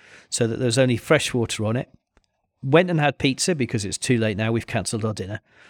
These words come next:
went back to the hotel and decided to celebrate we'd have the best bottle of wine we could find. It was a bottle from a region called Valpolicella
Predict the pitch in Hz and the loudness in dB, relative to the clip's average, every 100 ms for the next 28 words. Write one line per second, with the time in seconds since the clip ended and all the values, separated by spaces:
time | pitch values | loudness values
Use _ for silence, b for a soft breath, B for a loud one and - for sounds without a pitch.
0 | b b - 123 214 214 - 120 113 - | b b 0 4 4 4 2 2 2 0
1 | 101 101 113 - 127 123 156 139 - - | -2 -4 -6 -4 -2 2 4 2 0 -4
2 | - 185 143 - 98 131 123 123 110 113 | 2 4 2 0 -4 -4 -2 -2 -4 -2
3 | - 147 - - - _ _ _ _ - | 0 0 0 -6 -16 _ _ _ _ 0
4 | 117 123 117 _ - 123 101 110 104 104 | 0 -2 -6 _ -8 -8 -4 -2 -2 -2
5 | 104 - _ _ _ _ _ 101 107 107 | -6 -10 _ _ _ _ _ -8 -6 -6
6 | - - 92 95 - _ _ _ _ _ | -8 -8 -8 -8 -16 _ _ _ _ _
7 | - 127 120 123 - 170 - 185 165 _ | -4 -2 0 -2 4 2 4 0 -2 _
8 | b b b b - 120 123 139 147 - | b b b b -2 2 4 4 4 2
9 | 131 - 120 113 113 113 - 113 104 - | -2 0 -4 0 0 0 0 0 0 2
10 | 165 180 | 2 2